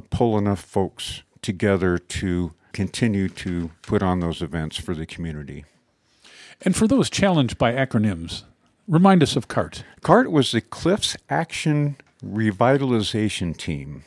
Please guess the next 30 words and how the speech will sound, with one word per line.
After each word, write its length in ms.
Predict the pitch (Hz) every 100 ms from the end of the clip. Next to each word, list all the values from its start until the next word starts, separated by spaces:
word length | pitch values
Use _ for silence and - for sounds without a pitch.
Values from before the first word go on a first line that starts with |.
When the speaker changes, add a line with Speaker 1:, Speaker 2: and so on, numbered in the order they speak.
| _ - - - -
Speaker 2:
And 100 | 135
they 80 | 196
had 200 | 180 135
quite 200 | - 151
a 60 |
few 220 | 123 135 113
events 320 | 117 85 -
when 140 | 104
they 100 | 101
were 180 | 101 92
running. 400 | 90 107 104 87
Speaker 1:
Yes, 420 | 71 104 113 117
they 160 | - 131
did. 420 | 123 95 82 80 -
Yes, 240 | 98 98
they 140 | - 104
did. 360 | 107 92 90 -
And 360 | 95 95 92
the 260 | 98 98 78 90 - -
community 400 | - 165 165 143
dinner 380 | 135 135 135
was, 520 | 127 113 104 98 - 69
was 260 | 95 101 -
part 280 | - 139 120
of 100 | 104
it. 200 | 131 _ - - - -
All 260 | - 101 139
of 160 | 135 127
the 140 | 107
funds, 880 | - - 120 135 139 139 - - -